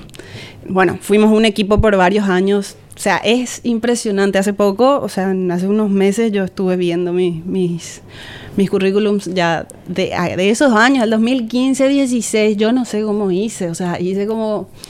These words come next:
treinta y cinco publicidades en cada año o más, cuarenta. ¿Cómo hice? O sea, era, no, imposible, era, no, no sé cómo hice, era la juventud, <laughs> te digo ahora, lo que es la juventud,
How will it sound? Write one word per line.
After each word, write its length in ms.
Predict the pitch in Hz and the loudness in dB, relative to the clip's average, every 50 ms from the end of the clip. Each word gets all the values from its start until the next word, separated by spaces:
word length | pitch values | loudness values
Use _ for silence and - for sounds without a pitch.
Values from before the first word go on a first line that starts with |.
| - - - - - - | -18 -20 -20 -20 -10 -2
treinta 560 | - 214 220 226 233 233 233 226 240 240 233 | 0 2 4 4 2 2 0 0 0 0 0
y 140 | 220 208 190 | 0 -2 -4
cinco 880 | - - - 214 214 220 220 226 240 240 233 - 247 240 240 240 233 233 | -6 -6 -4 -4 -2 -2 0 -2 -2 -2 -2 -2 -2 0 0 0 -2 -2
publicidades 920 | 247 254 247 247 247 247 220 254 233 214 190 185 185 190 196 208 208 220 220 | -2 -2 -2 -2 -2 -2 -2 0 0 0 2 2 2 2 2 2 2 2 0
en 420 | 226 220 214 202 190 190 190 190 | 0 -2 -2 -2 -2 -2 -2 -2
cada 480 | 180 - 185 185 190 196 196 180 175 175 | 0 0 2 2 2 2 2 2 2 2
año 400 | 180 190 196 208 214 226 233 - - | 2 2 2 0 0 -2 -4 -4 -4
o 100 | 208 190 | -2 0
más, 380 | 175 180 175 185 202 220 202 | 0 2 2 2 2 0 0
cuarenta. 680 | - 208 185 185 190 196 208 214 214 214 214 233 254 - - - - - - - - - - - - - - - - - - | 0 0 0 2 2 2 2 2 2 0 0 -2 -2 -6 -16 -20 -20 -20 -18 -18 -16 -16 -16 -18 -18 -18 -18 -18 -16 -6 0
¿Cómo 320 | - 240 269 311 349 - - | 2 4 6 6 4 4 2
hice? 540 | - 254 294 349 349 - 262 226 208 202 196 | 0 4 4 4 4 2 2 2 4 4 2
O 20 | |
sea, 260 | 196 208 208 202 196 | 2 2 4 4 4
era, 340 | 202 214 233 233 233 - - 208 | 4 6 6 6 6 4 2 2
no, 240 | 214 220 220 208 214 | 2 2 2 2 4
imposible, 960 | 233 247 208 233 233 208 - - - - - 233 247 320 339 302 254 214 202 | 2 2 4 2 0 0 0 -4 -6 -6 -4 -2 0 0 2 2 2 2 2
era, 540 | 208 226 247 247 240 240 233 220 208 208 208 | 2 2 2 2 0 0 0 0 0 0 0
no, 180 | 214 220 214 | 0 0 0
no 180 | 196 208 214 196 | 0 0 -2 -2
sé 280 | - - - 262 269 262 | -2 -2 0 0 0 2
cómo 260 | 262 277 285 269 240 | 2 2 4 4 4
hice, 300 | 226 240 233 226 220 190 | 2 2 2 2 2 2
era 100 | 190 202 | 2 2
la 120 | 208 214 | 2 0
juventud, 560 | 196 - 214 214 208 190 190 185 - - 277 311 | 0 -2 -2 -2 0 0 0 -2 -2 -2 -4 -2
<laughs> 100 | - 202 | 2 4
te 80 | 208 | 6
digo 320 | 220 247 254 254 262 381 381 | 8 8 10 10 10 10 10
ahora, 380 | 349 330 277 339 302 285 262 | 8 8 8 8 6 4 2
lo 100 | 220 226 | -2 -2
que 140 | 247 262 285 | -6 -6 -4
es 60 | 269 | -2
la 100 | 269 269 | -4 -4
juventud, 560 | 262 - 277 262 233 240 226 202 226 220 262 | -4 -4 -6 -4 -2 -2 -2 0 0 -2 -2